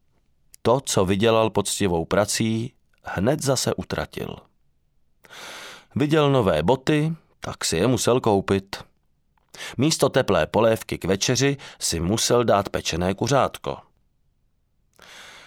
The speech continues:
Když byl sám, tak to ještě šlo. Ale jednoho dne se zamiloval do dcery Sládka Pěničky a bylo zle.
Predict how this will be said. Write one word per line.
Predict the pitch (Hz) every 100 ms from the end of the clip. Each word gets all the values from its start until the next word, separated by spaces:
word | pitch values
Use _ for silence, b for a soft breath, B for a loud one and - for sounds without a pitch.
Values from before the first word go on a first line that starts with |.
| B B
Když | 92 113 143
byl | 143 104
sám, | - 139 165 92 80 73 - -
tak | 104 -
to | 113
ještě | 110 -
šlo. | 110 - 101 80 - _ _ _ _ _ _ -
Ale | 95 95
jednoho | 87 113 165 202 165 104
dne | 95 123 165 B B B B B
se | - - 95
zamiloval | 101 131 156 151 147 143
do | 117 113
dcery | - 120 113 110
Sládka | - 95 95 95 - -
Pěničky | - 87 101 113 - - - 117 -
a | 82 95
bylo | 92 90 104
zle. | 90 - -